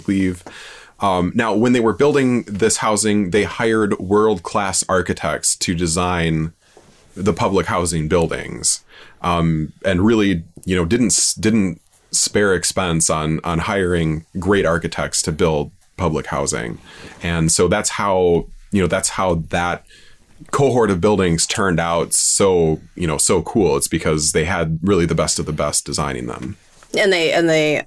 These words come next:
Speaker 2: prioritized it. Yeah.
Speaker 1: Right. For the other part, uh, of public housing, the, the part that's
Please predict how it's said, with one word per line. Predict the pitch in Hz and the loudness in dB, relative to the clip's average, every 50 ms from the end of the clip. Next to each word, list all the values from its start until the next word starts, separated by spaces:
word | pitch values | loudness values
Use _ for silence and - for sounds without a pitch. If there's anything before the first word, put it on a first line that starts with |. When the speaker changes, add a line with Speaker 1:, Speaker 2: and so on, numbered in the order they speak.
| - - | -8 -10
Speaker 2:
prioritized | - - 180 165 156 151 147 - 139 - - - - - - - - | -4 -2 0 2 2 2 2 2 0 -2 -2 -2 -2 -2 -2 -2 -2
it. | - - - | -4 -4 -4
Yeah. | - 139 120 - - - - _ _ _ _ - _ _ _ - _ _ - | -2 -2 -2 -2 -4 -8 -14 _ _ _ _ -20 _ _ _ -20 _ _ -4
Speaker 1:
Right. | - 151 113 65 57 - _ _ _ _ - - - - - - - - - _ _ _ _ _ - - - - - | -2 0 0 -2 -4 -6 _ _ _ _ -20 -20 -20 -20 -20 -20 -20 -20 -20 _ _ _ _ _ -20 -20 -20 -8 -2
For | - 143 | 0 0
the | 135 139 - | 2 2 2
other | 170 202 185 143 | 2 4 2 2
part, | - - - 104 101 92 90 82 - _ - _ _ | 0 0 0 2 4 4 2 0 -2 _ -20 _ _
uh, | - 104 95 92 87 85 85 85 85 80 - | -4 -2 0 0 2 2 2 2 0 0 -2
of | 92 92 85 - - _ | -4 -4 -4 -6 -10 _
public | - 101 85 90 85 | -4 -2 0 0 0
housing, | 127 131 123 120 123 117 117 107 | 0 0 0 2 2 2 2 2
the, | 107 87 82 - - _ _ _ _ - | 2 0 0 -6 -14 _ _ _ _ -6
the | 90 98 95 87 85 80 | -2 2 2 4 4 2
part | - - - 101 92 - | 0 0 -2 -2 0 2
that's | 95 82 | 0 0